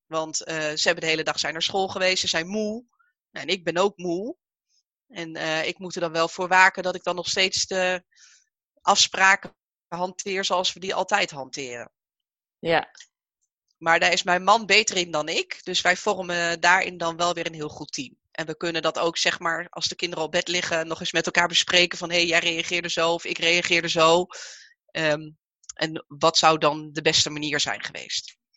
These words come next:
Speaker 2: Ja. En, ehm, en die duidelijkheid richting je partner, is die wel zo duidelijk? Of zeg je, "Nou, daar zou ook wel wat, eh,"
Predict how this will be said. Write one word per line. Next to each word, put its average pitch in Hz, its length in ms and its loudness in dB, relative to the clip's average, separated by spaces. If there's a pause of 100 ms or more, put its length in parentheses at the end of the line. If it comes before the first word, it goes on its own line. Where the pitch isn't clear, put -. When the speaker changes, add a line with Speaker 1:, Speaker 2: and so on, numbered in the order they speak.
(640)
Speaker 2:
Ja. - 380 -2 (760)
En, 220 260 2
ehm, 208 420 4 (100)
en 214 180 4
die 220 120 2
duidelijkheid 220 540 6
richting 208 280 2
je 185 100 4
partner, 339 600 6
is 277 120 -2
die 294 160 0
wel 320 340 6
zo 339 220 2
duidelijk? 349 520 4
Of 294 140 -2
zeg 294 160 0
je, 277 100 -6
"Nou, 269 140 2
daar 254 160 2
zou 247 200 4
ook 185 160 2
wel 165 180 6
wat, 156 240 2
eh," 165 260 4